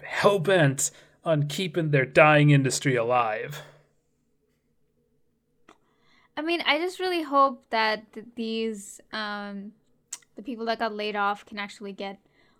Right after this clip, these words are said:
Speaker 2: work somewhere else, because it does seem like other areas are still focusing on, um, animation, which means that maybe they'll be able to, um, you know,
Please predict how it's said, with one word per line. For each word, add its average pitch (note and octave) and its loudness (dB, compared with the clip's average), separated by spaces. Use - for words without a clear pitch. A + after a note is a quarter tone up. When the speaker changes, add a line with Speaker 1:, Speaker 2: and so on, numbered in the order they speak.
Speaker 2:
work A3+ -6
somewhere G#3+ -10
else, A#3 -6
because A#3+ -12
it A3 -8
does A#3 -4
seem A#3 -8
like G#3+ -8
other G#3+ -6
areas G#3+ -6
are G#3+ -8
still A3 -12
focusing A3 -12
on, D4+ -8
um, C#4+ -6
animation, C#4+ -8
which A#3 -10
means A3+ -14
that G#3 -12
maybe B3+ -4
they'll B3 0
be B3 -2
able A#3+ -2
to, B3 -8
um, A#3 -2
you A3+ -8
know, G3 -8